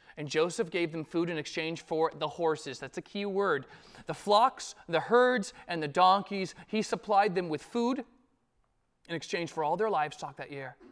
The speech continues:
And when that year was ended, they came to him the following year, and they said to him, 'We will not hide from my lord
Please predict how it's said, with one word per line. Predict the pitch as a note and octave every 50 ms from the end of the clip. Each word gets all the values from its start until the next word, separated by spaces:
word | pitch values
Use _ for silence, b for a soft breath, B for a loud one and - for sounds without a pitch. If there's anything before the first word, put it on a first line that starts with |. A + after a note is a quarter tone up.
| B B B B B B B B B B _ -
And | F3+ E3+ D#3 E3
when | F#3 F#3 G3 G#3 G#3+ - _ -
that | E3 F3+ F3+ -
year | F3 F3+ F#3+ F#3 F3+ F3
was | - D#3 D#3+ D3 D3 D3 -
ended, | E3+ F3 F#3 E3+ F#3 F#3 D#3+ C#3+
they | C#3+ C#3+ C#3+
came | - - E3 F3 F#3 G3 G3+
to | F#3+ F#3
him | E3 F3 E3+ E3+ E3+
the | D#3+ D3+
following | - - E3 E3 D#3+ D#3+ D#3+ D#3 D#3+ D#3+
year, | D#3 D3+ D#3 D#3+ D3+
and | D3 C#3+
they | C#3 C#3
said | - - E3 D#3+ D#3
to | E3 D#3
him, | D#3 D#3 D#3 D3+ - B B B B B
'We | B2 E3+ G#3+ B3 C4+
will | C4+ D4+ D4 C#4
not | A#3+ A3+ A#3 B3 A#3+
hide | G#3 - F3+ F3+ G#3 A3+ A#3+ A3 F#3 E3+ D#3+
from | - G#3 G3 G3 F#3
my | F3+ F3 F3+
lord | F#3 F#3+ G3 G3+ A3 A3+ A3 G#3 F3 -